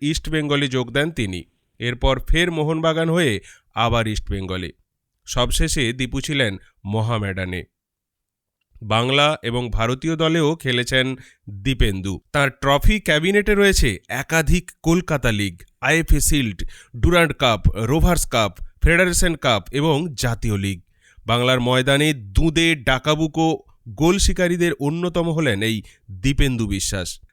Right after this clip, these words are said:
তাকে মাঠে যতটা দেখা গিয়েছে, মাঠের বাইরে তার জীবন নিয়ে আগ্রহটা নেহাত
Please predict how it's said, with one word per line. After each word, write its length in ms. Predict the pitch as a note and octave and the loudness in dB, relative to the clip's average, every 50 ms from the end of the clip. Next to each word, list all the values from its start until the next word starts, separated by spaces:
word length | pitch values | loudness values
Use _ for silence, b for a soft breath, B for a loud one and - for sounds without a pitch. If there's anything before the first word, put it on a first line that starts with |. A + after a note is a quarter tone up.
| _ - | _ -2
তাকে 400 | C3+ C#3 C#3+ - E3+ C#3+ B2 C#3 | 0 0 0 0 0 0 2 0
মাঠে 500 | D3 C3 G#2+ A2 A#2 B2 - - G3+ G3+ | 0 -2 -2 -2 0 2 4 4 4 4
যতটা 360 | F#3+ F#3+ F3+ F#3 F3+ F#3 F3+ | 2 0 0 0 -2 -2 0
দেখা 260 | F3 E3 D#3 - E3+ | 0 0 -2 -4 -6
গিয়েছে, 480 | E3 D#3+ F3 F3 E3 - - B2 F#2+ D#2+ b b b - | -4 -2 -2 0 0 0 -2 -2 -4 -6 b b b -6
মাঠের 320 | G#2 A2 A#2 - - B2+ A#2 | -4 -2 0 0 0 -2 -2
বাইরে 420 | G#2 A2+ A#2 A#2+ C3+ D3 D3+ D#3 | -2 0 0 0 2 0 0 -2
তার 300 | - - C#3 C3 B2+ A#2 | -2 -2 -2 -2 -2 -2
জীবন 320 | G#2+ A#2+ C3 C#3 D#3+ E3 | -4 -4 -4 -2 -2 -2
নিয়ে 260 | E3+ E3+ E3 C#3 G#2 F#2+ | 0 0 0 0 -2 -2
আগ্রহটা 640 | - A2 A#2+ A#2 A#2 A2+ C#3 D3+ D#3 C#3 C3+ A2+ | -2 -4 -4 -4 -4 -4 -2 -2 0 0 0 -2
নেহাত 480 | A2 A2+ A2+ A#2 B2 A#2+ A#2 - B2+ A2+ | 0 -2 -2 0 -2 -2 -2 -4 -6 -8